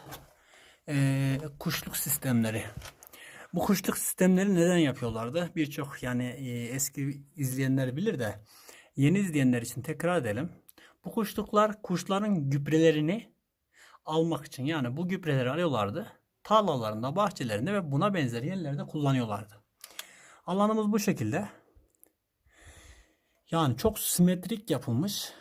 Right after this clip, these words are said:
Karşıdaki şeyleri de görüyorsunuz. Bir alan. Aynı şekilde sağa sola giden bir noktaya benziyor.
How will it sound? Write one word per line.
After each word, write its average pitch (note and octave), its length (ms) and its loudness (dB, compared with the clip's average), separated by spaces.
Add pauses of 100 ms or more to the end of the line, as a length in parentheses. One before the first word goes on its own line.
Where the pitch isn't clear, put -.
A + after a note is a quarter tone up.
(120)
Karşıdaki C#3+ 760 -4
şeyleri C#3+ 320 -4
de C3 80 -2
görüyorsunuz. A#2+ 760 -6 (640)
Bir G3+ 300 2
alan. B2 340 2
Aynı F#3+ 260 4
şekilde C#3+ 320 0
sağa F#3+ 300 4
sola G3 260 0
giden D#3 360 2
bir D3 120 2
noktaya C#3+ 680 4
benziyor. C3+ 440 4